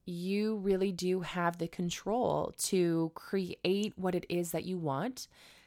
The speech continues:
to have the certain mindset that it is that you believe to be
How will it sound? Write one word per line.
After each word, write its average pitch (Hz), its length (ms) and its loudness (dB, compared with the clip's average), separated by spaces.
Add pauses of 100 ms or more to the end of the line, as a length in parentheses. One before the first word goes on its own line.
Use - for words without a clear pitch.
to 208 120 2
have 185 220 10
the 180 80 8
certain 170 440 0
mindset 170 720 2
that 156 120 0
it 156 100 0
is 156 240 2
that - 200 0
you 160 140 -6
believe 156 480 -2
to - 140 -4
be 156 500 0